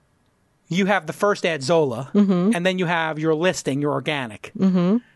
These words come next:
Speaker 1: it's got this, like, little tiny ad. Here it is. Look at the little tiny ad. Isn't this, like, just so lame that, uh, Google does this to you guys? Look,
Speaker 2: Wait, this is
Speaker 1: Amazon
Speaker 2: wedding registry,
Speaker 1: Oh, yeah, do
Speaker 2: right?
Speaker 1: Zola. Just do
Speaker 2: Yeah.
Speaker 1: Zola.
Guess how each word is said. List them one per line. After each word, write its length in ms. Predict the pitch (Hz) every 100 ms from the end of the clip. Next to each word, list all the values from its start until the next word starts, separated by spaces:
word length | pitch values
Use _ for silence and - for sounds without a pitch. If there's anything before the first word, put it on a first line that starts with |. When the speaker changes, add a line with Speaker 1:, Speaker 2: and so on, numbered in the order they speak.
| _ _
Speaker 1:
it's 120 | 190 185
got 80 |
this, 100 | 226
like, 100 | 302 311
little 260 | 440 508 -
tiny 500 | - 370 359 302 269
ad. 380 | 240 208 135 -
Here 240 | - 196
it 80 | 175
is. 220 | 143 135
Look 100 | 208
at 80 | 311
the 80 | 370
little 160 | 330
tiny 460 | - - 247 233 208
ad. 260 | 175 123 - - - _ _ _ _ _
Isn't 340 | 262 262 427 254
this, 260 | 220 214
like, 220 | 175 147
just 340 | 131 - 190 -
so 260 | - 185 175
lame 640 | 147 151 156 165 170 170 _ _ -
that, 220 | 151 - _ _ - -
uh, 400 | 151 139 131 131
Google 440 | 135 165 185 185 151
does 260 | 165 147
this 140 | 175 165
to 100 | 185
you 80 | 170
guys? 440 | 170 165 170 - - - - -
Look, 280 | 196 185 - - - 190
Speaker 2:
Wait, 140 | 240 240
this 120 | 262
is 60 |
Speaker 1:
Amazon 220 | 220 208 214
Speaker 2:
wedding 360 | 226 220 202
registry, 500 | 175 165 160 - -
Speaker 1:
Oh, 60 | 185
yeah, 120 | 180
do 140 | 156 165
Speaker 2:
right? 140 | 147
Speaker 1:
Zola. 360 | 190 175 156 131
Just 160 | 175
do 60 | 240
Speaker 2:
Yeah. 80 | -
Speaker 1:
Zola. 240 | 147 123